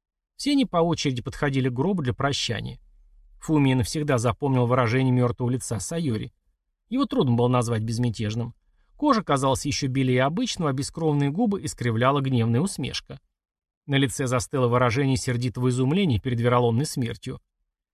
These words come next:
Казалось, сейчас она распахнёт свои удивительные раскосые глазищи и уставится на Фумия. Даже сейчас, стоило ему вспомнить это мёртвое лицо, по спине пробежал неприятный холодок.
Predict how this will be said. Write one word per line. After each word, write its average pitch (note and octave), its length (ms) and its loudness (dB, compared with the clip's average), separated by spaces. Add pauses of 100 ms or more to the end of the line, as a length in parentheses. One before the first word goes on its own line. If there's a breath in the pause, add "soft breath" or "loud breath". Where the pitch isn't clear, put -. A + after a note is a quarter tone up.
(120)
Казалось, A3+ 320 2
сейчас A3 320 -4
она G#3 120 0
распахнёт G3+ 500 -2
свои F3 180 -4
удивительные E3+ 560 -2
раскосые E3 480 -6
глазищи D#3 600 -4 (280)
и D3+ 60 -8
уставится C3 580 -2
на D#3+ 140 0
Фумия. A#2 420 -6 (640)
Даже C3+ 260 2
сейчас, F3+ 440 -2
стоило C3+ 240 0
ему C3+ 220 2
вспомнить C#3 420 -2
это B2 140 -4
мёртвое C3 420 0
лицо, E3 320 -2
по - 140 -12
спине C#3 280 -2
пробежал B2+ 440 0
неприятный B2+ 580 -2
холодок. C#3+ 540 -2